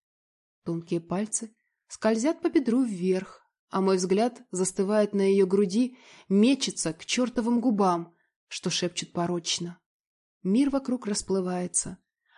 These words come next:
а желания плоти становятся такими безотчетными, что я почти готов поддаться. «И ты не сможешь остановиться, тебе будет нужна доза снова и снова».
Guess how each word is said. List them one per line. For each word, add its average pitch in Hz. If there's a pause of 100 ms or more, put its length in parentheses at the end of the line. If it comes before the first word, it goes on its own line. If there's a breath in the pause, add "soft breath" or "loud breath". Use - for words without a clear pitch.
а 147
желания 220
плоти 233
становятся 208
такими 214
безотчетными, 185 (200 loud breath)
что -
я 226
почти 226
готов 233
поддаться. 202 (1000)
«И 190
ты -
не 196
сможешь 208
остановиться, 208 (300)
тебе 185
будет 196
нужна 202
доза 208
снова 208 (160)
и 185
снова». 214